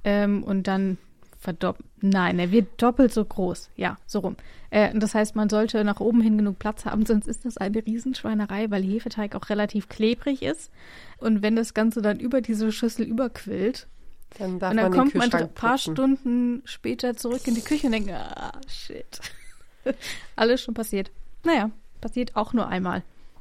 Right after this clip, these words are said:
Speaker 2: Mir ist mal ein Smoothie im, in der <laughs>
Speaker 1: Hast du den Deckel nicht
Speaker 2: in
Speaker 1: oben
Speaker 2: so
Speaker 1: drauf
Speaker 2: einer
Speaker 1: gemacht?
Speaker 2: Thermo-, ich hab mir, hab das in meinen Thermobecher gemacht und dann ist der geplatzt. <laughs>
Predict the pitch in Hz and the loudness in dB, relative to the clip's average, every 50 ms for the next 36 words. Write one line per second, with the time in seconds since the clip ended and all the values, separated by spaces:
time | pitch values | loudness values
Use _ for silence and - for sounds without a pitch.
0 | - - - - - - - - - 196 190 185 - - 196 190 185 185 - - | -16 -12 -12 -12 -12 -12 -14 -8 -4 -2 -2 -2 0 2 4 4 4 2 0 -2
1 | - 190 196 208 214 196 202 196 190 175 - - 170 170 165 165 156 - - - | 0 2 2 2 4 2 2 2 2 0 0 0 0 0 0 0 0 -2 -4 -4
2 | 170 175 175 165 165 160 160 160 - 196 - - - - - - 190 - - - | -2 2 2 4 4 4 2 2 2 0 0 -2 -6 -8 -6 -6 -6 -2 0 0
3 | 233 233 - - - - - - - - - - 247 233 233 247 240 220 240 254 | 0 0 -2 -12 -18 -20 -20 -20 -18 -10 -4 -2 2 4 6 6 8 6 6 4
4 | 220 208 262 240 220 208 208 - 233 - 214 220 - 233 - 294 - - 254 214 | 4 6 6 6 6 6 6 8 8 8 6 4 4 6 6 8 8 8 6 6
5 | 240 208 214 247 - - 247 240 240 254 247 240 226 220 220 214 214 - - - | 6 4 2 0 2 6 6 8 8 6 6 4 4 4 4 4 0 -2 -8 -16
6 | - - - - - 277 262 - 330 320 - 320 330 311 311 311 320 311 302 302 | -18 -16 -12 -8 -8 -8 -4 -2 -4 0 2 4 4 4 6 4 4 4 2 0
7 | 294 - 269 262 254 247 233 233 226 208 214 220 220 - - 214 220 226 233 220 | 0 -2 -2 -2 -2 -2 0 2 2 4 4 2 2 4 4 6 6 6 4 2
8 | 196 190 185 202 - 214 202 202 208 196 185 190 208 208 - - - 220 208 202 | 2 0 0 0 -2 -2 -4 -4 -4 -2 -2 -2 -2 -2 -4 -6 -4 -2 0 2
9 | 233 262 254 - - - - 233 208 196 196 202 - - - 233 190 208 214 - | 4 2 2 0 -4 0 2 4 4 4 2 -2 -4 -2 0 0 0 0 -2 -4
10 | - - - - - - 285 - - - - - - - 339 | -10 -20 -14 -8 -4 -4 -4 -4 -6 -10 -14 -2 2 2 2